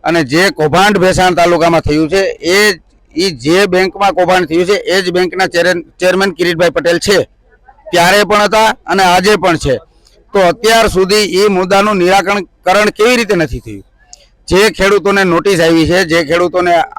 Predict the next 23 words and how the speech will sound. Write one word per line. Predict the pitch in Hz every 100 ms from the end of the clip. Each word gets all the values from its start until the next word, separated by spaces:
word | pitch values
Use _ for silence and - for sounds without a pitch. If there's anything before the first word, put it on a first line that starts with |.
| -
બે | 147 175
લાખથી | 180 180 151 180
લઈને, | 180 196 185 143 160
અ, | 143 135 135 131 - -
સોળ | - 190 180
લાખ | 185 180
સુધીની | 185 175 185 170
નોટિસ | 160 165 143
આવી | 139 131
છે | 107
ખેડૂતોને, | - 165 170 151 131 104 - _ _ - _ 156
બેંક | 196 214
અત્યારે | 196 202 196
ખેડૂતોને | 185 180 190 190 185
પ્રેશર | 160 165 190 156
કરે | 143 127
છે. | - - _ _ _ _ -
જે | 160 208
લોકો | 208 190 214
મૃત્યુ | 175 143 175 - 254
પામી | 233 226 220
ગયા | 190 185
છે, | 165